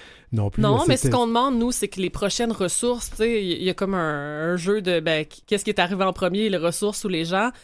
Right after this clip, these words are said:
Speaker 2: Ce qu'on demande, c'est que ça soit pas toujours une évidence que tous les prochains, toutes les prochaines ressources soient automatiquement, euh, installées dans Ville-Marie, qu'il y ait une meilleure répartition peut-être, euh,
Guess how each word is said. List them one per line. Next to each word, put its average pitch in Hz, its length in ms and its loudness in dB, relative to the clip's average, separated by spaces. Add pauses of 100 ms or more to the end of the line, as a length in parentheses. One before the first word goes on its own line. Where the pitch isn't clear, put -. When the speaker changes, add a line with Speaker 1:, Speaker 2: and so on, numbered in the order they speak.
(160)
Speaker 2:
Ce - 80 -12
qu'on 170 160 0
demande, 190 300 0
c'est 202 160 -2
que - 40 -8
ça 151 120 -4
soit 170 180 -4
pas 196 100 -2
toujours 202 360 0
une 202 80 0
évidence 170 580 -2
que 170 100 -10 (340)
tous 254 180 4
les 196 140 2
prochains, 190 500 0
toutes 220 180 -4
les 190 100 0
prochaines 185 360 -2
ressources 180 580 -2
soient - 280 -2
automatiquement, 180 600 -4
euh, 175 320 -2
installées 160 380 -6
dans 156 160 -4
Ville-Marie, 156 480 -4 (340)
qu'il 196 120 0
y - 20 2
ait 165 40 0
une 175 60 -2
meilleure 185 280 -2
répartition 175 600 -6
peut-être, 156 420 -6
euh, 123 260 -8